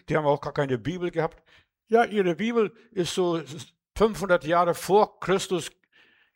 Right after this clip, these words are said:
abgeschlossen worden, verstehst du? Und dann kam die Septuaginta, ja. Und, aber sie waren Gotteskinder, ja. Sie haben nach dem Geist gelebt, ja. Sich aus dem Geist inspirieren lassen. Der Heilige Geist wird euch in alle Wahrheit leiten.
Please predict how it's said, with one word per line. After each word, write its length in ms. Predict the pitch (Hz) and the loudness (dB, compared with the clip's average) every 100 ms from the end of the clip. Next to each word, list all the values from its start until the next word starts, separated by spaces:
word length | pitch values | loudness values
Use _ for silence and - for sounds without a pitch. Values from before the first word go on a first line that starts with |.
| _ | _
abgeschlossen 1300 | - - - - _ _ _ 165 - - 180 - 175 | -6 -6 -14 -20 _ _ _ _ -8 -4 -4 -4 -4
worden, 300 | 165 185 165 143 | -2 -2 -6 -12
verstehst 320 | 180 165 170 | -10 -4 -4
du? 60 | 156 | -2
Und 40 | |
dann 220 | 151 151 - | -2 -2 -2
kam 160 | 151 | -2
die 100 | 139 | -2
Septuaginta, 1120 | 120 170 - 156 143 123 - 127 147 185 185 - 220 | -2 -2 -2 0 0 0 -4 -4 -4 -6 -6 -6 -10
ja. 140 | 277 277 - - - - | -10 -10 -20 -20 -20 -6
Und, 280 | 165 156 _ _ | -6 -6 _ _
aber 240 | - 170 165 | -2 0 2
sie 160 | 180 | 2
waren 420 | 160 151 143 117 | 2 2 -2 -6
Gotteskinder, 720 | - 202 202 - 190 190 190 180 - _ - _ - | -2 2 0 0 -2 -2 -6 -8 -18 _ -20 _ -6
ja. 260 | 190 214 - - _ | -2 -2 -2 -18 _
Sie 240 | - - | -14 -8
haben 120 | 156 156 | -6 -6
nach 120 | - | -6
dem 260 | 139 117 95 | -8 -8 -6
Geist 600 | 135 151 151 - - - | -4 -4 -6 -8 -12 -10
gelebt, 600 | 156 135 143 139 - - | -8 -6 -6 -8 -14 -10
ja. 260 | 170 170 - _ _ _ | -8 -8 -12 _ _ _
Sich 240 | - 139 | -8 -6
aus 180 | - 139 | -4 -6
dem 140 | 147 123 | -6 -4
Geist 380 | 165 175 - | -2 -2 -4
inspirieren 640 | 151 147 - 147 156 180 170 | -10 -10 -6 -4 -4 -4 -2
lassen. 400 | 156 160 165 143 _ _ - - | -2 -2 -6 -18 _ _ -20 0
Der 120 | 202 | 2
Heilige 280 | 240 233 220 | 4 2 2
Geist 300 | 202 226 - | 2 0 0
wird 120 | 202 | -2
euch 140 | 185 | -2
in 120 | 160 160 | -2 -2
alle 260 | 175 175 | 2 4
Wahrheit 400 | 151 170 156 143 | 4 0 0 -2
leiten. 440 | 135 165 170 185 | 0 -2 -4 -12